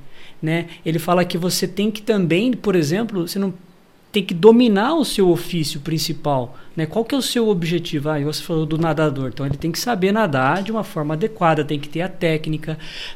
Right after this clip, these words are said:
Mas quando você combina tudo isso, né, com o aumento da necessidade, ele fala, né, através de uma obrigação externa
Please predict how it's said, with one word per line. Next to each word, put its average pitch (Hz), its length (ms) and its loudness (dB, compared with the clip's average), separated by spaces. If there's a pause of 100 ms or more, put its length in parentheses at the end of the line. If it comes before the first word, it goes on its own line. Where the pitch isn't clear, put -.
Mas 180 160 0
quando 220 220 -2
você 247 280 -2
combina 202 560 -2
tudo 220 320 -2
isso, 170 520 0 (240)
né, 165 180 -6 (140)
com 190 160 0
o 220 40 4
aumento 214 440 2
da 214 120 2
necessidade, 190 760 0
ele 190 160 2
fala, 277 320 2
né, 185 100 2
através 175 460 2
de 175 60 -2
uma 170 100 4
obrigação 165 760 0
externa 160 880 0